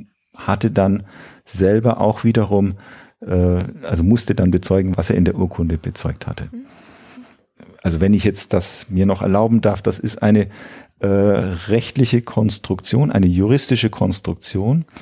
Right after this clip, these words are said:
Speaker 1: die ab dem zehnten Jahrhundert die Bezeugung, also die Schahada, aufgeteilt hat in zwei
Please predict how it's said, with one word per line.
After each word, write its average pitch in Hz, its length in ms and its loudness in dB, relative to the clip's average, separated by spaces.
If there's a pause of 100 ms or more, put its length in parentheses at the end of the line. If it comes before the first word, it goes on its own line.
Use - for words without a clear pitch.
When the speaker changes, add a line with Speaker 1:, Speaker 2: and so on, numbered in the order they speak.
(540)
Speaker 1:
die 165 380 2 (800)
ab - 220 -4
dem 92 160 2
zehnten 120 420 0
Jahrhundert 127 680 2 (500)
die - 200 -6
Bezeugung, 104 680 2
also 85 160 -4
die - 120 -4
Schahada, 104 540 -2
aufgeteilt 107 600 -2
hat 101 120 -2
in 95 220 -2
zwei 104 480 0